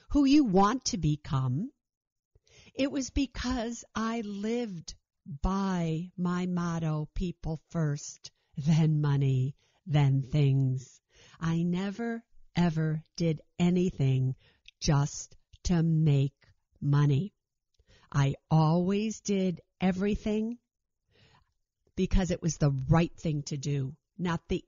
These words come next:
easy thing to do. And so when I was answering that question for this reporter, he says to me, "Well, give me an example. Like, so how did you get on the Oprah Winfrey Show?"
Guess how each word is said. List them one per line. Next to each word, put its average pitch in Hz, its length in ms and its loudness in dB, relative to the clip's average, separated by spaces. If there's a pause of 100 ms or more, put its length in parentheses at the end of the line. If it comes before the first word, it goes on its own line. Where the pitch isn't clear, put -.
(140)
easy 196 440 2
thing 143 280 -6
to - 140 -10
do. 135 340 -4 (560)
And 214 220 0
so 262 140 -2
when 254 180 -2
I 254 80 -4
was 254 180 -8 (100)
answering 320 640 0
that 233 300 -4
question 160 800 -4 (840)
for 226 280 2
this 214 280 -2
reporter, 156 720 2 (600)
he 262 160 -4
says 285 320 -2
to 277 100 -4
me, 269 80 -2
"Well, 247 300 -4
give 302 120 4
me 277 120 4
an 247 80 2
example. 175 580 0
Like, 139 300 -2 (120)
so 277 140 -6
how 294 320 -4 (100)
did 359 320 4
you 285 120 0
get 165 340 -2
on 156 160 0
the 147 180 -2
Oprah 156 360 0
Winfrey 135 520 0
Show?" - 480 -6